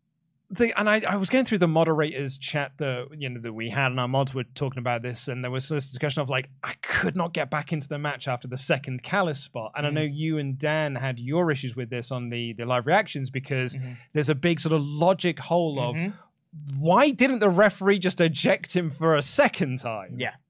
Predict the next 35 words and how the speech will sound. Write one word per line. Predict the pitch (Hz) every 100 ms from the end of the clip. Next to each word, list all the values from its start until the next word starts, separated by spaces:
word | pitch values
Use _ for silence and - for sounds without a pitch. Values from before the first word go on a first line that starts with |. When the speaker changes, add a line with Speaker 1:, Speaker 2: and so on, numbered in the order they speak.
| -
Speaker 2:
a | 117
hundred | 147 135
percent. | 123 120 107 135
Uh, | 147 - 165 143
uh, | 156
the | 185
thing | 285 233
is, | 101 107 - _ _ _ _ _ _ _ _ - - - _ _ _ _ _ _
there's | 160 185 165
the, | 165 180 175 165 - _ _ _ _ _ _ _ _ _ -
the | 135 147 135 - - _ _ _
macro | 156 170 214 202 233 240 254 -
aspect | 202 - 254 - -
when | 180
you | 170 151
zoom | 170 170
out | 123 107 - _
in | 143 143
that | 139 131 - _ -
this | 131 131
wasn't | 139 208 214
the | 180
finish | 185 185 175
of | 170
the | 180
match. | 110 139 - - _ _ _ _ _ _ -
Big | 156 135
plus | - 143 135
on | 135
that | 123 -
one, | 117
because | 127 135 127
if | 131
it | 135
was, | 135 110 120